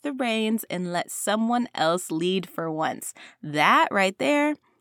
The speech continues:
that's next level leadership, okay? All right, so to wrap it up, I'm gonna quote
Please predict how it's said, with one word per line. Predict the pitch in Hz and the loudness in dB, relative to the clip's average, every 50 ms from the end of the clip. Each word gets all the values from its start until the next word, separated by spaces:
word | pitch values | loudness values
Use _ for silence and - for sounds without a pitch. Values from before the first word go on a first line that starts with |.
| _ _ - | _ _ -2
that's | 160 175 175 175 175 - - - | 2 4 4 4 2 0 -2 0
next | 160 143 143 - - 131 | 0 0 0 -2 -4 -4
level | 127 131 - 143 | -4 -2 -4 -4
leadership, | 151 143 135 - - - - - - - - - | -4 -4 -4 -4 -6 -6 -6 -8 -8 -8 -8 -8
okay? | - - 185 170 165 175 175 - _ _ _ _ _ _ _ _ _ _ _ _ _ _ _ _ _ _ _ _ _ _ _ _ _ _ _ _ _ - | -4 0 0 2 2 0 -4 -10 _ _ _ _ _ _ _ _ _ _ _ _ _ _ _ _ _ _ _ _ _ _ _ _ _ _ _ _ _ 0
All | 175 180 175 170 | 0 2 2 2
right, | 170 151 127 - - - | 2 2 2 0 -4 -2
so | - 190 180 175 170 - | 0 0 0 0 -2 -4
to | - - 202 170 160 | -6 -4 -4 -4 -2
wrap | 160 165 165 185 214 - 233 | 2 4 4 4 2 0 -2
it | 220 - | -2 0
up, | - 147 156 160 - - - - | 2 2 2 2 0 -2 -2 0
I'm | - 302 359 349 | 0 0 0 0
gonna | 381 359 339 294 | 0 0 -2 -4
quote | - - - 254 233 226 220 220 214 | -6 -4 2 4 6 6 6 4 2